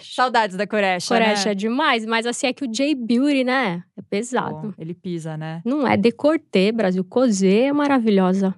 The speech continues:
Speaker 1: Retinol ou glicólico?
Speaker 2: Ah, retinol, gente.
Speaker 1: Jura?
Speaker 2: É porque o retinol, ele é tudo, né? Dali depois do retinol, não há nada.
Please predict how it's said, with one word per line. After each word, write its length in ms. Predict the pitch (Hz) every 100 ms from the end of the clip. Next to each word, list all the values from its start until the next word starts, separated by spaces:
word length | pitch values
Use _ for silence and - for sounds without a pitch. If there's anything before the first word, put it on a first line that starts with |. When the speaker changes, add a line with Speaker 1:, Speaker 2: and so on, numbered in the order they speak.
| _ _ _
Speaker 1:
Retinol 680 | 277 359 - 311 277 285
ou 80 | 277
glicólico? 840 | 220 214 - 175 160 156 156 - 156
Speaker 2:
Ah, 140 | 214 202
retinol, 680 | 196 220 - 349 247 208 247
gente. 580 | 226 185 170 - 180 165
Speaker 1:
Jura? 1080 | 160 143 170 170 220 339 285 214 180 170 147
Speaker 2:
É 40 | 339
porque 160 | -
o 40 | 349
retinol, 760 | 403 415 381 285 254 302 311
ele 300 | 262 269 285 - _ _ _ _ _ _ _
é 80 | 381 -
tudo, 420 | - 359 403 285 277
né? 180 | 294 370 - _ _ _ _
Dali 280 | 226 233 330
depois 320 | 349 - 311
do 60 | 285
retinol, 680 | 294 - 269 240 247 330
não 200 | 294 285
há 80 | 349
nada. 520 | 381 262 247 254 220